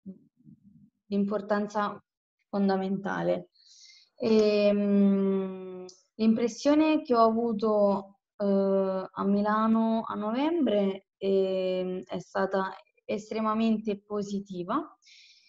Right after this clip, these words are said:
perché mi sono ritrovata a, ad un grandissimo evento di spessore, ehm, in un momento della mia vita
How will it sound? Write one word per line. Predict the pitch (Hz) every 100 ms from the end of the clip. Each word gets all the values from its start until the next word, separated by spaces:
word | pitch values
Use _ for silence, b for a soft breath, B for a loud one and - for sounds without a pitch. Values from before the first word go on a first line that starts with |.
| b b b
perché | - 214 208 - 220 214 214 220
mi | - 226 214
sono | 226 220
ritrovata | 220 214 214 208 202 196 214 208 208 - _ _
a, | - 208 202 202 202
ad | 214
un | 214
grandissimo | 214 220 233 233 - 226 220 214 202
evento | - 202 202 202 196 208 202 208 - _ _
di | - 214
spessore, | 196 220 214 208 190 202 226 - - _ _ _
ehm, | - 190 190 185 185 180 180 180 180 180 175 175 175 170 165 165 - _ _ _ - - - -
in | 208
un | 214
momento | 220 226 254 240 226
della | 202 196
mia | 214
vita | 214 202 202 202 196 196